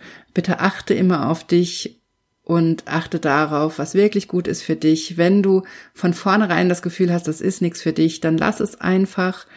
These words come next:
denn dieses Gefühl will dir ja was sagen und ist ganz wichtig. Also hör da bitte auf dein Gefühl, was gut ist für dich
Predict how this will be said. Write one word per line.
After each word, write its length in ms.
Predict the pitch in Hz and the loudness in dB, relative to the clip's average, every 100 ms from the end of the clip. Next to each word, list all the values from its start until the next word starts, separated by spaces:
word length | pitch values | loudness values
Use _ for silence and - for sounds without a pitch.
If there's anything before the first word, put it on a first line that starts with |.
| - - _ - | -20 -20 _ 0
denn 160 | 175 | 2
dieses 260 | 170 160 - | 2 0 -4
Gefühl 640 | - - 185 180 180 180 _ _ _ _ _ _ _ _ _ - | -12 -2 4 4 4 0 _ _ _ _ _ _ _ _ _ -8
will 260 | 160 185 | 0 2
dir 100 | 180 | 4
ja 120 | 170 156 | 2 2
was 180 | 156 | -2
sagen 560 | - 156 165 175 175 170 - - | 0 2 2 2 0 -2 -6 -4
und 580 | 165 165 160 160 - - _ | 0 4 4 2 -2 -14 _
ist 200 | - 165 | -8 -6
ganz 220 | - 165 165 | -2 -2 2
wichtig. 520 | 165 - 165 165 - | 0 2 0 0 -2
Also 360 | 160 160 165 | 0 0 0
hör 180 | 160 160 | 0 0
da 100 | 165 | 2
bitte 240 | 160 160 147 | 0 0 -2
auf 100 | - | -2
dein 180 | 151 | -4
Gefühl, 420 | 151 - 240 233 185 | -4 0 4 4 4
was 160 | 175 | 0
gut 200 | 196 185 | 0 0
ist 140 | - - | -2 -4
für 140 | 160 | -4
dich 340 | 151 160 - | -2 -2 -6